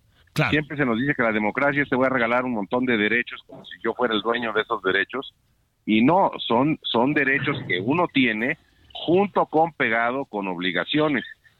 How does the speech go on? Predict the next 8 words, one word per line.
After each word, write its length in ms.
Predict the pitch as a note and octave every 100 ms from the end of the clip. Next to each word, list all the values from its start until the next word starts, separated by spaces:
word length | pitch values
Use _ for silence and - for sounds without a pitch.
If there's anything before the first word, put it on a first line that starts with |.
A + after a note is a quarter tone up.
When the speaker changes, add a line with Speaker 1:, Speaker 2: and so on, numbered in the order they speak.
| _
Speaker 2:
Y 160 | - B2
entonces 640 | A#2+ D3 D#3+ D#3+ F3 E3 - - A#2
yo 160 | D#3
creo 360 | - E3 E3+ D#3+ -
que 220 | B2+ A#2
tras 400 | - G#2 G2 F#2
setenta 500 | A2 - F#2+ F2+
y 60 | F#2+